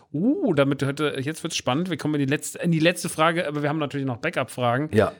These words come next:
Speaker 2: Marlon Brando erhielt einst stolze drei Komma sieben Millionen Dollar Gage für einen Film, in dem er nur zwanzig Minuten zu sehen ist. Wie heißt der Film?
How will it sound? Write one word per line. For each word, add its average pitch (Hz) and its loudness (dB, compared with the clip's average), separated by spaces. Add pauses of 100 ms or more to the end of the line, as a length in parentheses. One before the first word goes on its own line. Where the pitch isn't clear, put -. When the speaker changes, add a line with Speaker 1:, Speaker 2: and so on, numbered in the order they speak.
Speaker 2:
Marlon 143 8
Brando 131 10
erhielt 117 6
einst 110 6
stolze 135 6
drei 113 6
Komma 120 8
sieben 113 6
Millionen 107 8
Dollar 104 8
Gage 117 6
für 123 6
einen 107 4
Film, 135 8
in 113 6
dem 120 8
er 113 8
nur 110 8
zwanzig 131 6
Minuten 120 4
zu 135 4
sehen 123 6
ist. 82 -4 (340)
Wie 120 8
heißt 104 6
der 117 8
Film? 92 4